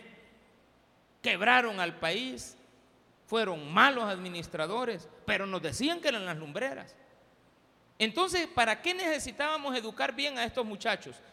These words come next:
y alimentarlos bien? Para que fueran sabios, decía el rey. ¿Pero qué sucedió?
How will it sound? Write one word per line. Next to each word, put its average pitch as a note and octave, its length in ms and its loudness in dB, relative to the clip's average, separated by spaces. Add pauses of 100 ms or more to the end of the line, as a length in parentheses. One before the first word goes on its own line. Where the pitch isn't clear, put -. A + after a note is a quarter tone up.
y C4+ 120 2
alimentarlos B3 720 0
bien? A3+ 320 -2 (920)
Para C4 180 -2
que C4 100 -4
fueran D#4 320 0
sabios, F4 440 0
decía G3+ 320 -2
el F3 60 -4
rey. D#3+ 280 -4 (1040)
¿Pero D#4 240 0
qué G#4 120 2
sucedió? A3+ 520 0